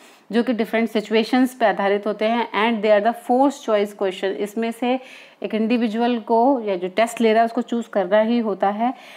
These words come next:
And personality traits are then represented by a range and the individual score। फिर इनकी स्कोरिंग होती है। अब स्कोरिंग ऐसे होती है कि वो कंटिन्यूम पे कहाँ फॉल करते हैं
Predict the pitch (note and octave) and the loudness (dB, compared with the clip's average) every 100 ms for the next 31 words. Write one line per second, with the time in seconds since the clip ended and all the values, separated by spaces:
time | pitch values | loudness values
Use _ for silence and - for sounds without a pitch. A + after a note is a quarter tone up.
0 | - - A3+ B3+ A#3+ A3 A#3 A3+ A#3+ A#3+ | -12 -2 2 2 0 -2 2 0 0 -2
1 | A#3+ A#3 A#3 A3+ G3+ A#3+ C4 A#3 G#3+ G#3+ | 0 0 2 0 2 2 2 0 0 0
2 | G#3 G#3 G#3 G#3 - - F#3 F3 G#3+ B3 | 0 0 0 0 0 -2 -4 0 2 2
3 | A#3+ - - G3 G3 G3 F#3+ F#3+ F#3+ G3+ | 2 0 -4 -2 -4 -2 -2 -2 -2 -2
4 | G3+ - F3+ F3+ B3 B3+ A3+ G#3+ A3+ - | -4 -4 -4 -4 -6 -4 -4 -6 -8 -6
5 | A3 G#3+ A#3 A3 F#3+ F#3+ F#3 F#3 F3 - | 0 2 2 0 -2 -4 -4 -4 -6 -8
6 | - - - A3+ - - A#3+ C#4+ C#4+ A#3+ | -20 -12 -2 -2 -2 0 2 4 4 2
7 | - C4+ B3+ A#3+ B3+ C#4+ E4 D#4+ B3 C#4+ | 0 0 0 0 2 2 4 4 4 2
8 | C4 A#3 A#3+ C#4+ C4+ C#4 C#4 C#4 D4 D4 | 2 0 2 2 2 4 2 2 -2 0
9 | B3+ C4 B3 G#3 F#3 F#3 F3+ - F3+ E3+ | 2 2 4 2 2 -2 -4 -4 -2 -2